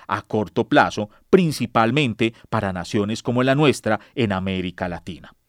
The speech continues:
Las inversiones iniciales se verían más que compensadas a largo plazo, ya que las empresas evitarían que los riesgos físicos se agraven y cosecharían los beneficios económicos de la mitigación.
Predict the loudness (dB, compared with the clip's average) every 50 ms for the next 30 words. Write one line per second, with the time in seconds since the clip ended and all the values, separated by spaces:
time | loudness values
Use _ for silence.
0 | _ _ _ _ _ _ -10 -10 -8 -6 -6 -6 -6 -6 -6 -2 0 2 2 2
1 | 2 0 0 0 0 2 4 6 6 6 6 4 0 -2 -6 -16 -20 -6 0 2
2 | 2 4 4 2 2 2 2 2 0 -2 -8 -10 -6 -4 0 2 4 6 6 6
3 | 4 2 0 -2 0 0 0 -2 0 0 0 0 0 2 4 6 6 6 6 4
4 | 2 0 _ -2 0 0 -2 -4 -4 -4 -4 2 4 6 6 4 4 -2 -12 -16
5 | -20 _ _ _ _ -8 -6 -6 -6 -4 -2 0 0 0 0 0 0 4 4 4
6 | 4 4 2 -2 -2 -4 -16 -20 _ _ 6 6 8 8 6 4 2 -2 -4 -2
7 | 0 2 4 4 4 2 2 0 0 0 0 0 -2 -4 -2 -2 -2 0 0 0
8 | -2 0 2 4 4 4 4 0 -4 -4 -4 -2 2 4 4 6 6 8 6 6
9 | 6 4 0 -4 -10 -20 -20 -6 _ -2 0 0 0 0 0 0 4 6 6 6
10 | 6 4 4 4 4 4 4 4 2 2 -2 -4 -4 -6 -8 -6 -6 -4 -4 -2
11 | -2 0 0 0 0 2 4 6 6 6 4 2 0 -2 0 0 0 0 -2 -8
12 | -20 -4 0 2 4 6 6 6 4 4 2 -2 -6 -6 -8 -6 -6 -6 -8 -8
13 | -10 -12 -12 -16